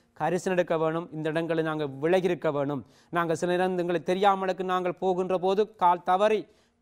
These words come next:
விழுகின்ற பட்சத்தில் எங்களை பாதுகாப்பதற்கு யாருமே அங்க வர முடியாத நிலைமையும் ஏற்படும். ரைட். அதே போன்று பாருங்க, நெ-, எரிவாயு கசிவு ஒன்று இருக்கிறது. அப்ப எரிவாயு கசிவு வீடுகளில் இந்த பாதுகாப்பு பிரச்சனை ஒன்று இருக்கு. என்ன பிள்ளைகள்? அப்ப எரி-, எரிவாயு கசிவு ஏற்பட்டதனால் வீடுகளில் அந்த,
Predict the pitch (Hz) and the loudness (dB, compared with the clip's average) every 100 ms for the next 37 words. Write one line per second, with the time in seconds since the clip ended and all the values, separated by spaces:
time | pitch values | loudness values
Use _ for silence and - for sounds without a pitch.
0 | 156 180 185 180 185 175 170 160 190 185 | -6 -2 0 0 0 0 -2 -2 -4 -2
1 | 185 185 170 175 175 185 175 180 170 175 | 0 0 0 2 2 2 0 -2 -2 -2
2 | 170 175 175 170 165 165 175 170 165 160 | 2 2 0 -6 -4 -2 -4 -4 -4 -4
3 | 160 160 170 165 _ _ _ _ _ - | -4 -4 -6 -10 _ _ _ _ _ -18
4 | - 170 175 131 139 113 - - 196 131 | -4 0 0 -2 -6 -8 -14 0 2 2
5 | - - _ _ - 202 285 285 277 262 | -4 -20 _ _ 0 2 4 2 2 4
6 | 247 202 151 120 175 339 - _ _ _ | 4 2 0 -2 0 0 -2 _ _ _
7 | - 202 202 185 226 294 240 208 185 - | -6 -2 0 2 2 4 4 4 0 -2
8 | 202 175 143 113 123 113 104 - _ _ | -4 -4 -10 -10 -14 -14 -18 -20 _ _
9 | _ _ _ _ 170 175 202 262 247 247 | _ _ _ _ -6 -2 0 2 4 4
10 | 226 196 208 240 240 202 233 202 214 233 | 2 0 0 -2 -2 2 2 2 2 2
11 | 226 214 202 196 185 165 180 175 165 165 | 0 2 2 4 2 0 -2 -2 -4 -4
12 | 165 190 180 123 104 _ _ _ 214 226 | -4 -2 -2 -4 -6 _ _ _ 0 0
13 | 208 196 196 247 220 202 202 233 240 226 | 2 2 2 0 0 -2 -2 0 2 2
14 | 226 196 185 208 208 196 196 190 160 180 | 2 0 0 -4 -2 -2 0 0 0 0
15 | 180 185 170 202 196 185 175 180 175 175 | 2 0 2 0 2 0 0 0 0 0
16 | 175 | 0